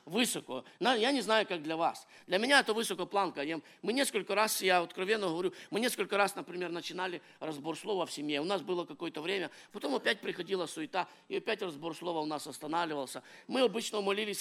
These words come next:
по субботам, потом молились, а потом переставали молиться.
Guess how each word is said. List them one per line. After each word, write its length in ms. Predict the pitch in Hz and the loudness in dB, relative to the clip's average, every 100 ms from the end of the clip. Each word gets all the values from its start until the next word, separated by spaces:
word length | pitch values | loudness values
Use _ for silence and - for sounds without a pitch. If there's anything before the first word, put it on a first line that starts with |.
| 175 | -4
по 80 | 151 | -4
субботам, 480 | 175 170 208 180 147 - - | -4 0 2 0 -6 -14 -10
потом 240 | 160 175 | -4 -2
молились, 340 | 190 208 226 175 | 0 0 0 -4
а 60 | |
потом 240 | 160 160 156 | -4 -4 0
переставали 540 | 175 175 196 214 202 | 0 0 4 4 4
молиться. 420 | 185 175 165 - | 0 -2 -4 -8